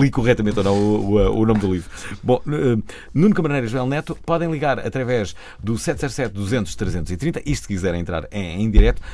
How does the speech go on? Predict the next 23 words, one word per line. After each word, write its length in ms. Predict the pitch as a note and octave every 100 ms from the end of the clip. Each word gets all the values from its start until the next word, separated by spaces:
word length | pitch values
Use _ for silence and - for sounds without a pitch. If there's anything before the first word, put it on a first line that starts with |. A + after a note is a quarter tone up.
| -
Recordo 280 | - G#2 A#2
que 60 | G#2
esta 140 | G#2+
emissão, 500 | A#2 A2 - A2 F2+ - - - -
eh, 280 | F#2 G2 F2
está, 420 | - A2 F#2 E2
eh, 420 | - G2+ F2+ F2+ -
a 100 | F#2+
ser 140 | A#2+
em 60 | A2+
direto 320 | G#2+ G#2+ -
para, 340 | G#2+ G2 F#2 E2+
para 200 | G2+ F#2
o, 140 | E2
para, 220 | F2 E2+
para 160 | - G#2+
o 40 |
Facebook. 480 | G#2 A2+ - A#2+ - - - -
Quando 380 | B2+ C3 A#2 -
a 60 | B2
ouvirem 460 | A2+ B2+ A2 E3
na 100 | B2
rádio, 420 | A2 G#2+ G2 A#2+